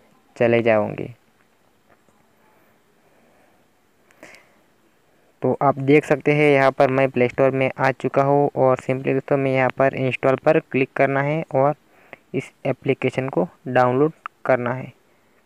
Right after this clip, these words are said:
तो यहाँ पर दोस्तों ये एप्लीकेशन डाउनलोड होने, मतलब यहाँ पर पूरी डाउनलोड हो गई है और यहाँ पर दोस्तों ऑटोमेटिकली मोबाइल के डिस्प्ले पर इंस्टॉल हो जाएगी।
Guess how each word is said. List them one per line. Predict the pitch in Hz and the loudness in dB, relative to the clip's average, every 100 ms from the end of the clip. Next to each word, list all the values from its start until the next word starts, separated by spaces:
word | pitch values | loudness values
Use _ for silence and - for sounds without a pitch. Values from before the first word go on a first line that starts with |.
| _ _ _ _ | _ _ _ _
तो | 135 | -2
यहाँ | 131 131 | 0 0
पर | 139 | 0
दोस्तों | 131 - 139 135 | -2 -4 -2 0
ये | 131 127 | 2 0
एप्लीकेशन | 123 135 123 135 143 139 | 0 -2 -4 -4 -2 0
डाउनलोड | 127 127 131 139 143 _ _ _ _ _ _ _ _ _ _ _ _ | 0 2 2 0 -2 _ _ _ _ _ _ _ _ _ _ _ _
होने, | 135 135 139 147 _ _ _ - - - 135 | -4 -2 -4 -6 _ _ _ -20 -20 -10 -4
मतलब | 139 151 | 0 4
यहाँ | 139 139 | 4 4
पर | 147 151 156 _ _ _ _ | 4 2 0 _ _ _ _
पूरी | 135 139 143 170 _ _ | 2 4 2 -2 _ _
डाउनलोड | 135 135 143 139 | 0 2 4 4
हो | 139 | 4
गई | 143 143 | 4 4
है | 151 160 - | 4 0 2
और | 139 139 139 - _ 135 | 2 2 0 -2 _ -2
यहाँ | 139 | 0
पर | 139 143 | 0 -2
दोस्तों | 135 139 | 0 0
ऑटोमेटिकली | 131 139 139 135 135 139 156 165 _ _ _ - - - - | 2 2 0 0 0 2 0 -2 _ _ _ -20 -20 -18 -6
मोबाइल | 135 139 135 | 2 4 4
के | - 139 135 - | 2 0 0 0
डिस्प्ले | 139 - - 135 | -4 -4 0 0
पर | 135 147 | 2 2
इंस्टॉल | 147 131 - 143 165 - - | 0 -2 2 2 0 -8 -2
हो | 131 | 0
जाएगी। | 123 117 85 | 2 0 -2